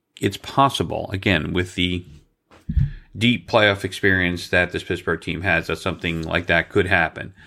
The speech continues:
Um, again, I mentioned this on the previous podcast. On the other side of that argument is the resiliency that the Rangers have this year and have shown under Gallant. And I think it's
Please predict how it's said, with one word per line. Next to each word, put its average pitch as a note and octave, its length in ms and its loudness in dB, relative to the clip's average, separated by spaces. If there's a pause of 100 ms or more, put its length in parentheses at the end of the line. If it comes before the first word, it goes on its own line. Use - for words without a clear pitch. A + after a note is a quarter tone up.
(360)
Um, F#2 460 4
again, A2+ 320 2
I G#2 80 4
mentioned G#2 320 0
this F#2+ 160 -2
on E2+ 80 -2
the F2 80 -8
previous D3 340 2
podcast. F#2 640 2 (220)
On G#2 160 2
the G#2 100 -2
other F2+ 140 -2
side A#2 260 4
of G#2 60 4
that G2 100 4
argument F#2+ 380 4
is F2+ 140 2
the F#2+ 80 4
resiliency G2 640 2
that D#2+ 200 -2
the E2 120 -2
Rangers E2+ 580 0
have E2+ 340 0
this - 220 -2
year E2 140 -4
and E2+ 120 -4
have E2+ 140 -4
shown F2+ 400 2
under E2 180 2
Gallant. E2 540 2
And E2+ 160 0
I E2+ 80 2
think F2 240 -2
it's - 300 -4